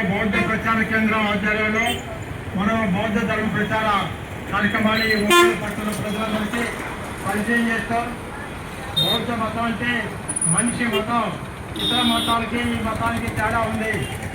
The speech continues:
అవి దేవుళ్ళని పూజిస్తారు, మాట్లాడని బా-, రాళ్ళకి పూజిస్తారు. ఇక్కడ మనుషులు మాట్లాడే వాళ్ళు మనుషుల జీవితానికి సంబంధించి బౌద్ధ ధర్మం. ఈ బౌద్ధ ధర్మాన్ని ప్రజలందరూ కూడా ఈరోజు ప్రపంచవ్యాప్తంగా స్వీకరిస్తున్నారు.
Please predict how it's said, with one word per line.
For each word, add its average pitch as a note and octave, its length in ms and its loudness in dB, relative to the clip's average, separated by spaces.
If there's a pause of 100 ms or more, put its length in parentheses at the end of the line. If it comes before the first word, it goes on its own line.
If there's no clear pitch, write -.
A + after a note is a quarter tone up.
అవి G#3+ 160 0 (160)
దేవుళ్ళని A#3 400 2
పూజిస్తారు, A3 520 0 (520)
మాట్లాడని B3+ 640 0 (100)
బా-, A#3+ 180 4 (140)
రాళ్ళకి A3+ 460 -2
పూజిస్తారు. G#3+ 560 -2 (480)
ఇక్కడ A#3+ 180 -2 (120)
మనుషులు A#3+ 380 -2
మాట్లాడే A#3 460 -2
వాళ్ళు A3+ 220 -2
మనుషుల A#3 360 0
జీవితానికి A3+ 420 -2
సంబంధించి G#3+ 460 -2 (560)
బౌద్ధ G#3 240 0 (100)
ధర్మం. A3 300 0 (420)
ఈ A3 40 2 (120)
బౌద్ధ A3 220 -2 (100)
ధర్మాన్ని B3 460 2 (520)
ప్రజలందరూ A#3+ 600 0
కూడా A#3+ 180 2
ఈరోజు A#3 320 2
ప్రపంచవ్యాప్తంగా A3+ 880 -2 (480)
స్వీకరిస్తున్నారు. A3+ 720 -2